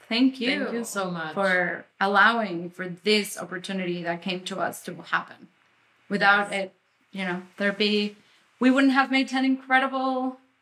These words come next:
Speaker 1: short films and realize that the impossible can happen when you have such a strong, powerful mission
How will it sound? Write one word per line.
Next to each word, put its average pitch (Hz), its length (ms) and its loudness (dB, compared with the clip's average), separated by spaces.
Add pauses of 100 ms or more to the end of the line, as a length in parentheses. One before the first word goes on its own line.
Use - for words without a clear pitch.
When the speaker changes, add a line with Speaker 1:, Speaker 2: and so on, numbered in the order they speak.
(220)
Speaker 1:
short 240 500 0
films 247 760 0 (1080)
and 240 120 4
realize 277 500 4
that 214 220 0
the 208 80 -4
impossible 214 500 -4
can 185 220 -10
happen - 360 -6
when - 220 -12 (500)
you 214 120 -4
have 196 240 -4
such 196 320 -6
a - 20 -12
strong, 185 460 -6
powerful - 420 -6
mission - 480 -8